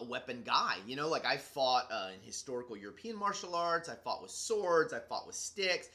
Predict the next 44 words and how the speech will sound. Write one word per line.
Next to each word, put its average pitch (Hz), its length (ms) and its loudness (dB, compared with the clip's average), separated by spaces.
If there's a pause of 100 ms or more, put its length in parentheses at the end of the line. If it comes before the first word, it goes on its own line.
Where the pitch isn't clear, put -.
(160)
I 120 60 -8
fought - 240 -6
full 151 140 0
contact 123 360 -6
with 98 120 -20
the - 40 -20
Dog 226 280 0
Brothers, 208 260 -4
I've 160 100 -8
done 226 180 0
a 208 60 -4
lot 190 160 0
of 175 80 -6
weapons 226 320 -6
work. 135 260 -8 (340)
Um, 156 180 4
and 151 120 -10 (120)
Aikido 247 480 0
weapon 214 320 -6
work 165 260 -4
is 117 160 -10 (180)
very 180 520 -2 (180)
valid. 87 360 -6 (120)
I 139 80 4
can 143 200 -6
take, 202 420 -4 (240)
uh, 95 340 0
Iwama 156 500 0
weapon 123 280 0
work, 110 200 -8
for 123 120 -8
example, 107 420 -10 (140)
I 165 100 0
can 160 140 -8
go 156 100 2
through 190 280 0
it 220 40 2
and 143 80 -4
I 139 60 -2
can 127 160 -12 (160)
point 196 320 -6
to - 100 -10
you 139 220 -6
where 143 400 0